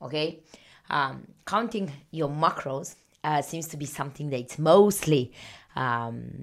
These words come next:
done by, um, professional athletes. You would think, but it's not the case, okay? But I, I'm getting there.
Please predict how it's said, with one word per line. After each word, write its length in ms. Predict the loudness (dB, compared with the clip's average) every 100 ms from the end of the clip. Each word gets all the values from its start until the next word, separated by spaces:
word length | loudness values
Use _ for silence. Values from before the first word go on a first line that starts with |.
| 2
done 520 | 10 12 12 6 -2 6
by, 460 | 8 10 6 0 -4
um, 440 | -4 -2 -2 -4 -8
professional 520 | -6 -2 -2 -2 -6 -2
athletes. 460 | -4 -4 -16 -18 -10
You 220 | -4 -2
would 120 | -2
think, 340 | -2 -2 -4 -14 -8
but 120 | -2
it's 140 | 0 2
not 180 | 0
the 80 | 0
case, 340 | -2 -4 -8 -10
okay? 220 | -6 -4
But 300 | -2 -4 -4
I, 260 | -4 0 2
I'm 100 | 4
getting 280 | 2 2 -4
there. 120 | -12